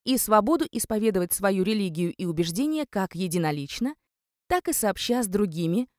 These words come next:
публичным или частным порядком, в отправлении культа, выполнении религиозных и ритуальных обрядов и учении.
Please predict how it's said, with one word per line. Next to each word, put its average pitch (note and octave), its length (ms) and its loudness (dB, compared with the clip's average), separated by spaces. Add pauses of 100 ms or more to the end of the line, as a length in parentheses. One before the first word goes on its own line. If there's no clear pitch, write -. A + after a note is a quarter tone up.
(320)
публичным G#3 640 0
или E3 160 -2
частным F3 440 -2
порядком, E3 560 -2 (320)
в G3 120 4
отправлении A3+ 580 2
культа, F3 500 0 (200)
выполнении C4 840 4
религиозных F#3 920 2
и C4 140 2
ритуальных E3+ 500 0
обрядов F3+ 540 -2 (220)
и B3 140 0
учении. C#3+ 540 -4